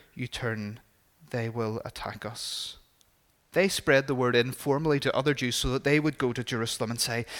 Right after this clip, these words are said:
"They're coming for you. They're coming to kill you and put an end to the work." It's gossip. And all of this mockery and threatening, it's meant to destabilize God's people,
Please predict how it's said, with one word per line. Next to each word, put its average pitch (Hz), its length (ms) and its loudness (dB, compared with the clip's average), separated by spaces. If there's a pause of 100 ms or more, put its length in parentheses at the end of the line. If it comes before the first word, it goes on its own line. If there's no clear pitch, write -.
"They're 117 120 -2
coming 135 400 -4
for 139 240 -8
you. 135 280 -8 (440)
They're 120 100 -8
coming 139 280 -2
to 123 60 -4
kill 117 320 -2
you 127 120 -4
and 117 120 -10
put - 200 -8 (440)
an 117 120 -4
end 113 220 -4
to 123 100 -8
the 117 100 -6
work." - 380 -8 (1300)
It's - 160 -8
gossip. - 520 -6 (2500)
And 147 100 0
all 262 140 6
of - 80 0
this 156 200 4
mockery 139 640 4
and 123 220 -2
threatening, 151 380 4
it's - 160 -4
meant 214 220 0
to 151 120 0
destabilize 110 880 -2
God's 110 260 -6
people, 117 440 -10